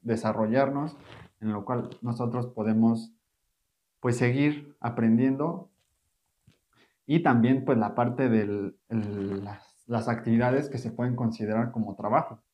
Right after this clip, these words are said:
que también yo sí considero que podríamos ampliar ese, ese catálogo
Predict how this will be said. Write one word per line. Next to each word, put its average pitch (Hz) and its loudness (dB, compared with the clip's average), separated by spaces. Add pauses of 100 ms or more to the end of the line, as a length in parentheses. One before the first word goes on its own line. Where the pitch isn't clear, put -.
(380)
que - -14
también 113 0
yo 110 0
sí - -8
considero 120 -2
que 101 -10 (380)
podríamos 127 2
ampliar 120 0 (400)
ese, 123 -4
ese 127 -6
catálogo 131 0